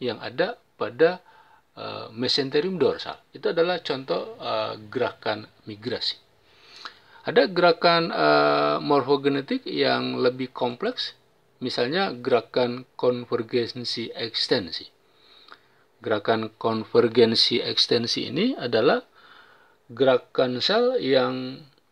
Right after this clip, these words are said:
menyebabkan struktur tertentu dari embrio mengalami penyempitan. Penyempitan itu terjadi akibat, eh, sel-sel yang ada di bagian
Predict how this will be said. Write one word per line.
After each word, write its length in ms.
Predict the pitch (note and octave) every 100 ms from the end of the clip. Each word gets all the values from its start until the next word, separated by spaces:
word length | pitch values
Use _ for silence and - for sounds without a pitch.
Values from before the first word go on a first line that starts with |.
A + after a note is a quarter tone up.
| _ _ _ _ _
menyebabkan 640 | B2+ A#2+ A#2+ B2+ - F#3 G3
struktur 640 | - - B2+ - - B2
tertentu 560 | B2+ B2 - A#2+ B2 A#2+
dari 480 | A2+ A#2 A2+ A#2+ A2
embrio 480 | A2 G2+ D3+ G3+ A#3
mengalami 680 | B2+ B2+ B2 A#2+ A#2+ A#2+ A#2+
penyempitan. 840 | - - C3+ C3+ C3 A3 - - - _ _ _ _ _ _ _ _ _ _ _ _ _ _ _ _ _ _ _ _ _ _ -
Penyempitan 560 | G2 F#2+ A2 A2 G#2+
itu 140 | F#3 A3+
terjadi 500 | A2 A2 G#2 E3 -
akibat, 480 | - G#2+ F3 F#3
eh, 440 | - A2 G#2+ G#2+ G#2
sel-sel 560 | - B2 A2 C3+ A#2+ B2
yang 160 | A2
ada 240 | A2+ A2+ A2
di 320 | G#2 A2+ A2
bagian 640 | A2 A2 G#2+ A#2 A2 G#2+